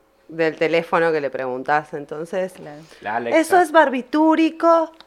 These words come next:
Speaker 3: Barbitúrico, eh, sí. Eh, eh, p-, ponele que es un sedante.
Speaker 2: Alexa, pero con otro nombre.
Speaker 1: Claro,
Speaker 3: Pero
Speaker 1: otro.
Speaker 3: básicamente la gente que tiene invalidez, sobrepeso, mucho consumo de alcohol o consume ese tipo de drogas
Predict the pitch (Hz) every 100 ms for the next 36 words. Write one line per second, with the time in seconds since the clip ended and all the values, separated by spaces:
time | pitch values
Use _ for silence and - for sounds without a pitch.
0 | - - 214 202 208 214 214 311 349 262
1 | 285 294 277 214 180 156 143 139 104 _
2 | _ _ - 143 131 - - - _ _
3 | 156 160 180 156 202 254 233 180 165 143
4 | 123 339 415 403 277 - - 339 359 208
5 | - 277 262 - - 480 247 277 285 277
6 | 269 254 254 269 247 254 190 180 175 190
7 | - 185 233 269 233 226 247 262 269 233
8 | 143 147 147 214 196 180 165 175 185 151
9 | 139 147 156 190 190 170 160 190 202 -
10 | 185 - 180 196 170 175 185 170 160 139
11 | 196 208 214 _ _ - - 147 165 135
12 | 120 151 143 135 143 139 139 160 185 196
13 | 208